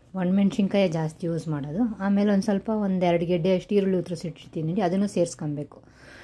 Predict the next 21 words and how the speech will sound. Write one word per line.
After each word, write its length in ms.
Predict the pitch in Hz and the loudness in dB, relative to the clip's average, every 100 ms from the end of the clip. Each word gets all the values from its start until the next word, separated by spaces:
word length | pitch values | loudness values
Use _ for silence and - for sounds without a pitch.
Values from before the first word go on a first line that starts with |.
| - _ | -20 _
ಅದನ್ನು 280 | 185 190 226 | -2 4 6
ಅಷ್ಟೇ 200 | 208 233 | 6 2
ಚೆನ್ನಾಗಿ 420 | 233 196 190 220 | 0 0 0 0
ಫ್ರೈ 240 | 220 185 185 | 0 0 2
ಮಾಡಬೇಕು. 460 | 196 180 165 160 | 2 0 -2 -2
ಈರುಳ್ಳಿ 400 | 214 202 226 220 | 2 4 4 4
ಕೆಂಪು 360 | 214 202 202 214 | 2 2 2 2
ಬಣ್ಣ 220 | 208 202 202 | 0 0 0
ಬರೋ 400 | 185 185 185 185 | -2 -2 -2 -4
ತನಕನೂ 540 | - 180 180 190 208 233 202 | -4 -6 -4 0 2 2 2
ಉರಿತಾ 420 | 185 190 202 165 | -2 0 2 0
ಇರಬೇಕು. 380 | 147 147 - 208 262 - _ _ _ _ _ _ _ _ _ - | -2 -4 -8 -6 -6 -8 _ _ _ _ _ _ _ _ _ -6
ಹಸಿ 240 | 196 - | -4 2
ವಾಸನೆನೂ 460 | 233 220 220 226 233 | 4 4 6 8 8
ಹೋಗ್ಬೇಕು. 480 | 180 170 156 - - _ - - | 6 0 0 -4 -16 _ -20 -16
ಹಸಿ 240 | 170 160 226 | -12 0 0
ವಾಸನೆ 340 | 220 208 196 | 2 0 -2
ಇದ್ದರೆ 180 | 190 240 | 0 0
ಪಲ್ಯ 280 | 208 180 220 | 2 0 0
ಚೆನ್ನಾಗಾಗೋದಿಲ್ಲ. 840 | 214 180 170 165 160 156 147 143 147 - | -2 -4 -2 -2 -2 -2 -4 -4 -6 -10
ಹಾಗಾಗಿ 500 | 180 156 151 135 160 | -8 -6 -4 -4 -4